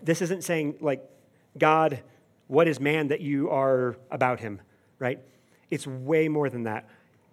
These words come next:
Regard means expert understanding and compassionate attentiveness. Attentiveness.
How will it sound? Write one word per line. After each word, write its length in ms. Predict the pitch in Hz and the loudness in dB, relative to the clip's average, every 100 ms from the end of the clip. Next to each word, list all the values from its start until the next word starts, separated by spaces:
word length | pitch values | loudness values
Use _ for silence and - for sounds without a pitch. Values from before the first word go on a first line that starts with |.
| _ _ _ | _ _ _
Regard 760 | 143 147 131 170 202 220 202 165 | -6 -4 2 4 6 4 4 -2
means 460 | 147 156 156 135 - _ _ - | -2 0 0 -4 -12 _ _ -4
expert 420 | 165 165 - 196 | -4 -2 -2 -2
understanding 760 | 180 170 156 - 170 170 180 180 _ _ | -2 -4 -4 -4 -4 -2 -2 -4 _ _
and 500 | 175 175 175 180 202 - _ _ - | -2 0 2 0 -4 -12 _ _ -12
compassionate 760 | 175 - 160 143 - 156 165 - _ _ _ _ - | -10 -2 -2 -2 -2 -4 -6 -12 _ _ _ _ -20
attentiveness. 840 | - - 143 120 101 87 - - _ _ _ _ _ _ _ _ _ _ _ _ _ _ _ | -8 -2 -2 -2 -12 -14 -16 -18 _ _ _ _ _ _ _ _ _ _ _ _ _ _ _
Attentiveness. 840 | - - 180 165 117 104 - - | -18 -10 -8 -6 -8 -8 -12 -16